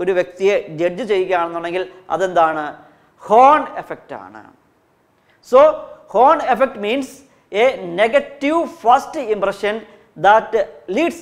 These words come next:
us to treat someone less favorably. അതാണ് ഇവിടെ ഓർക്കേണ്ടത്. പക്ഷേ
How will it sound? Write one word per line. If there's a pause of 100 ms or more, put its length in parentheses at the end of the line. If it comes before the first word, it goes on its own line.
(140)
us (120)
to (220)
treat (440)
someone (520)
less (200)
favorably. (640)
അതാണ് (220)
ഇവിടെ (160)
ഓർക്കേണ്ടത്. (540)
പക്ഷേ